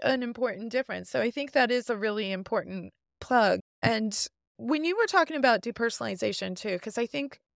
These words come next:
there has been more advocacy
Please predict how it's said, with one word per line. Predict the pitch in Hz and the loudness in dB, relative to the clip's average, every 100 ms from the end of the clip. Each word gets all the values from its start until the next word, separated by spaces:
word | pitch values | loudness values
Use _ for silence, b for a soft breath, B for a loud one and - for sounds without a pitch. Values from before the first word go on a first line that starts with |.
| _ - | _ -10
there | 214 254 247 240 | 2 6 6 6
has | 240 208 | 4 0
been | - 240 220 208 202 196 - _ - | 2 2 4 0 -4 -6 -12 _ -12
more | 226 285 311 330 330 330 330 330 320 | -4 0 2 2 2 2 2 0 0
advocacy | - 233 254 254 277 269 247 - 196 220 | 2 2 2 -2 -2 0 0 0 0 -2